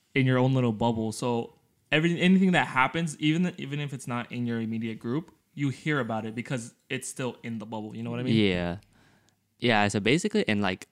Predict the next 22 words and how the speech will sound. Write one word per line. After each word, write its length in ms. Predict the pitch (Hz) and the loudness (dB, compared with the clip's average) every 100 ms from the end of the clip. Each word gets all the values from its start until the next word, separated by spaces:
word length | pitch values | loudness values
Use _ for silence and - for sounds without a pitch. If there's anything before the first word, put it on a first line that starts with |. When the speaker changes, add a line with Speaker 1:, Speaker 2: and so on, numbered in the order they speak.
| - | -14
Speaker 2:
college 300 | - 107 160 | -4 -2 0
is, 100 | 190 | 0
like, 80 | 143 | 0
a 60 | 98 | 0
very 340 | 90 101 104 | 2 4 4
big, 580 | 95 87 98 95 92 90 | 0 -2 2 2 2 -2
big, 380 | 92 87 85 - | -2 -2 -4 -6
like, 380 | 80 82 85 _ _ _ _ _ _ - | -8 -8 -10 _ _ _ _ _ _ -8
world 440 | 104 98 95 104 | -2 2 2 2
compared 280 | 113 101 92 | 0 -2 -2
to 60 | 85 | -4
high 120 | 87 | -6
school 220 | - 151 | -4 -4
'cause, 200 | - 98 | -2 -4
like, 220 | 87 85 | -4 -6
not 260 | 87 98 131 | -2 0 2
everybody 320 | 104 101 95 | 2 2 0
knows 180 | 87 90 | 0 -4
everybody, 380 | 85 85 87 90 | -6 -8 -6 -4
or, 100 | 87 | -4
like, 140 | 85 85 | -6 -2
not 260 | 95 - | -2 -2